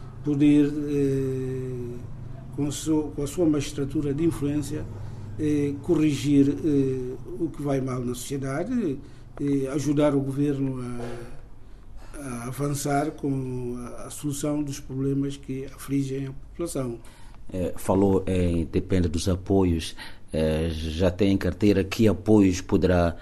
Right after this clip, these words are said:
Speaker 2: poderá contar? Sobretudo falamos da corrida, oh, ao Palácio Presidencial, tendo em conta que o seu partido faz parte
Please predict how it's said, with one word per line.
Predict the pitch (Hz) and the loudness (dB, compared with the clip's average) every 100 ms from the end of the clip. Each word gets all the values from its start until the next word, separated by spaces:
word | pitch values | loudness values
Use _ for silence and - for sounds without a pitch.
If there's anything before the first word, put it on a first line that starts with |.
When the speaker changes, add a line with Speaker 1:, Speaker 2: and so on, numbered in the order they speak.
| - - - | -14 -16 -2
Speaker 2:
poderá | 90 87 90 87 | 4 8 8 6
contar? | - 98 90 87 98 95 87 80 - | 4 2 2 6 8 8 6 0 -6
Sobretudo | - 80 78 95 | -10 -8 0 0
falamos | 80 87 80 80 | 2 2 2 0
da | 76 | -2
corrida, | - 85 87 78 - - - - - | 0 2 4 2 -2 -10 -12 -10 -2
oh, | 80 76 71 71 71 60 | 2 2 2 -2 -2 2
ao | 71 85 | 4 4
Palácio | - 90 92 92 - | 6 6 8 4 0
Presidencial, | - 85 85 87 - 87 80 | -2 0 2 2 4 4 4
tendo | 78 98 90 | 4 4 4
em | |
conta | 73 87 82 | 4 0 0
que | 80 85 | -2 -2
o | |
seu | - | -2
partido | - 76 95 85 | -2 -2 0 0
faz | 85 82 | 0 0
parte | - 82 - | 2 2 2